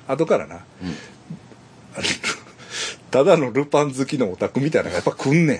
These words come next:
Speaker 2: ああ。
Speaker 1: うん。
Speaker 2: チャーリー昴生さんよりというよりは、
Speaker 1: まあまあ、
Speaker 2: ルパン
Speaker 1: まあ、うん。
Speaker 2: メインみたいな。
Speaker 1: ルパンメイン、まあ、それはチャーリーさんのこともファンなんやろうけど、
Speaker 2: うん。うん。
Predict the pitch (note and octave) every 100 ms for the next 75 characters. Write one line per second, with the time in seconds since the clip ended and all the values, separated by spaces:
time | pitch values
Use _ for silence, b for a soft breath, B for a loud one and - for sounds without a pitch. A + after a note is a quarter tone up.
0 | - G#2 A2 G2+ G2+ F#2+ F#2 E2 D2+ C#2+
1 | - - - - A#2 G#2+ D#2+ - - -
2 | - - - A2 G#2+ G#2 C3 C#3 C3 B2+
3 | A2+ - C#3+ D#3+ G3+ G#3+ G#3 G3+ - G#3
4 | A3 A#3+ A3 G#3+ A3+ G#3+ F#3+ D3+ C3+ D3+
5 | C#3+ C3 - G#3 D#3 B2+ C3+ - D3+ A#2+
6 | A2 A2+ G2 D2 D2 E3 E3+ G3 F#3 F3+
7 | E3+ E3+ D#3+ D#3+ - E3 - G3+ C#3 C3
8 | A#2+ B2 A2+ - G#3+ F#3 C#3 A#2+ A2 G2+
9 | F#2+ F2 E2 B2+ A#3 D3+